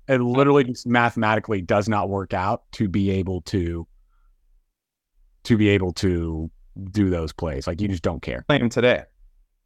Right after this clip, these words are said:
Speaker 2: Guess.
Speaker 1: Guess what? What'd you
Speaker 2: Uh,
Speaker 1: say?
Speaker 2: claim is right now on
Speaker 1: Dude,
Speaker 2: Tupperware.
Speaker 1: I have no idea.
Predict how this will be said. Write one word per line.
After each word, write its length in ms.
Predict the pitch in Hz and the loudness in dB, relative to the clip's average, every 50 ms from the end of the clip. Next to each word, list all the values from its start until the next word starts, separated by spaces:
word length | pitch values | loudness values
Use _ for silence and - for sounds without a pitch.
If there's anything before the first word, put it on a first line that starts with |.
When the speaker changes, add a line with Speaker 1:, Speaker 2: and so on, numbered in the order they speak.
| _ _ - _ - - 117 | _ _ -20 _ -12 -10 0
Speaker 2:
Guess. 420 | - 117 110 - - - - - - _ _ _ _ _ _ _ _ _ _ _ _ _ _ _ _ _ _ _ _ _ _ _ _ _ _ _ - | 4 4 4 4 2 -4 -14 -16 -18 _ _ _ _ _ _ _ _ _ _ _ _ _ _ _ _ _ _ _ _ _ _ _ _ _ _ _ -6
Speaker 1:
Guess 260 | 101 85 82 - - | -4 -4 -4 -4 -6
what? 240 | 87 82 73 - _ _ _ - _ _ _ _ - | -8 -8 -8 -10 _ _ _ -20 _ _ _ _ -10
What'd 200 | 95 90 90 - | -8 -6 -2 2
you 80 | 123 | 2
Speaker 2:
Uh, 40 | 120 | 2
Speaker 1:
say? 80 | 131 - _ _ _ _ _ _ _ | 2 0 _ _ _ _ _ _ _
Speaker 2:
claim 220 | - 185 151 110 104 | 2 4 4 4 4
is 260 | 98 95 98 - - _ _ _ _ - - | 2 0 -4 -8 -14 _ _ _ _ -4 0
right 140 | 123 120 | 2 4
now 280 | 135 147 135 104 101 - _ | 4 4 4 4 2 0 _
on 200 | 107 113 110 110 | 0 2 2 2
Speaker 1:
Dude, 180 | - 123 110 110 | 2 0 0 0
Speaker 2:
Tupperware. 200 | 98 101 95 - _ _ _ _ - _ _ - _ _ _ _ _ _ _ | -2 -4 -6 -8 _ _ _ _ -20 _ _ -20 _ _ _ _ _ _ _
Speaker 1:
I 120 | - 92 104 | 0 2 2
have 80 | 101 | 2
no 200 | 92 87 87 87 | 2 0 0 0
idea. 320 | 92 85 82 90 87 73 | 0 -2 -2 -4 -4 -6